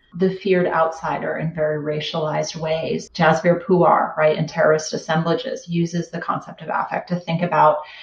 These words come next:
how a turban gets coded as this sort of affectively, um, charged symbol of national identity, um, or, you know, threat,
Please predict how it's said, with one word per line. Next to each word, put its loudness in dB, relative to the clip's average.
how 6
a 2
turban 0
gets -8
coded -4
as -4
this -8
sort -4
of -6
affectively, -8
um, -4
charged 2
symbol -2
of -6
national -2
identity, -6
um, -2
or, -2
you -2
know, -8
threat, -2